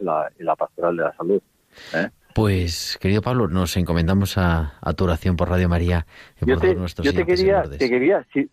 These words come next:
Speaker 1: si me dejas,
Speaker 2: Veinte
Speaker 1: quería,
Speaker 2: segundos, porque
Speaker 1: eh,
Speaker 2: nos
Speaker 1: mira,
Speaker 2: va a poner la sintonía
Speaker 1: sí.
Speaker 2: ya,
Speaker 1: Ah,
Speaker 2: Germán.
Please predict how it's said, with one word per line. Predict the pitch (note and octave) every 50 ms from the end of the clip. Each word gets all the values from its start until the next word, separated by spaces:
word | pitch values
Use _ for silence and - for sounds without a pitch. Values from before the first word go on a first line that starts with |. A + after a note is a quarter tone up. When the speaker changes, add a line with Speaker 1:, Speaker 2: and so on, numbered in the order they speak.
| _ _ _ _
Speaker 1:
si | - C3
me | A2+ A#2+ -
dejas, | B2+ D#3 - - F#3+ F#3+ F#3+ F3+ _ _ _ _ _ _
Speaker 2:
Veinte | - B2+ C#3+ D3 C3 C#3
Speaker 1:
quería, | - - D#3+ E3+ E3+ E3 E3 E3
Speaker 2:
segundos, | -
porque | B2+ C3 B2+
Speaker 1:
eh, | -
Speaker 2:
nos | F2+ F2+
Speaker 1:
mira, | - - B2+
Speaker 2:
va |
a | A2
poner | A2 G#2+ G2
la | G2+ G2
sintonía | F2+ G2 F2+ - C#3 C3+ B2 F2+
Speaker 1:
sí. |
Speaker 2:
ya, | F2+ F#2+ F#2+ F#2+ G#2+ C3 - _ _ _ _ _ _ _ _ -
Speaker 1:
Ah, | - B2+ B2 A#2
Speaker 2:
Germán. | G2+ C#2 C2 D#2+